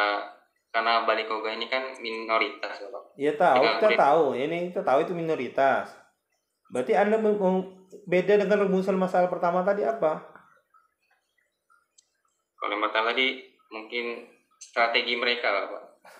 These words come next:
Speaker 1: untuk menjaga nilai-nilainya bagaimana. Kalau yang kedua konteksnya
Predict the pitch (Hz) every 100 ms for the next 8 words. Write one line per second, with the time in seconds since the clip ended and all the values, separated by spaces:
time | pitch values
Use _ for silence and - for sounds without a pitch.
0 | - - - 107 104 101 104 104 104 101
1 | 101 101 107 104 101 98 98 113 127 -
2 | - _ _ _ _ _ _ _ _ _
3 | _ _ _ 101 101 101 113 117 110 107
4 | - 120 113